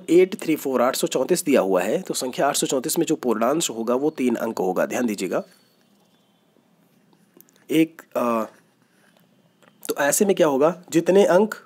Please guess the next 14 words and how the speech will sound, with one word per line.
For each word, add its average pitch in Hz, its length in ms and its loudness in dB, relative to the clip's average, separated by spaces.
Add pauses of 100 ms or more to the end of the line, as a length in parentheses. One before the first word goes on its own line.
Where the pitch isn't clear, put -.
उतने 151 240 2
पूर्णांश 143 480 0
वहाँ 131 120 -2
पे 143 100 -2
आपको 123 200 0
देखने 120 220 -6
को 170 80 0
मिल 131 120 2
जाएंगे। 87 340 -2 (1600)
इसका - 220 -6
जो 107 120 -6
लघुगणकीय 143 560 -2
पूर्णांश 127 420 -4
आएगा 127 320 -6